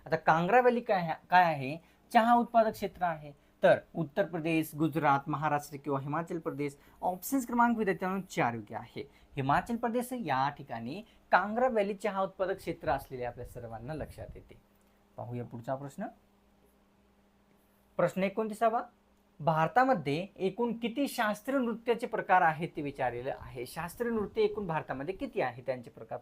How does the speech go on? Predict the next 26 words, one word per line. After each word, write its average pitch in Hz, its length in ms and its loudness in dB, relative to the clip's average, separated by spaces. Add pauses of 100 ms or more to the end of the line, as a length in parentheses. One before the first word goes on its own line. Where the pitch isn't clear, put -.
पाच 160 260 6
आहेत 139 180 0 (100)
का, 117 160 -2 (120)
सहा, 123 420 0
आठ 135 240 -2 (100)
किंवा 120 180 -8
सात? 143 260 2 (440)
तर 247 60 2
ऑप्शन्स 254 360 6
क्रमांक 233 380 2
तीन, 175 320 -6 (280)
म्हणजेच 196 240 0 (140)
आठ 214 280 2
शास्त्रीय 226 440 0
नृ-, 180 400 -2
नृत्याचे 226 320 -2
प्रकार - 360 4
जे 196 100 -2
आहे 151 340 -2 (240)
भारतामध्ये 180 680 -4
असलेले 143 420 -4
आपल्या 135 220 -8
सर्वांना 117 380 -12
कळतात. 101 400 -10 (380)
कव्हर 120 140 -2
करूया 131 340 0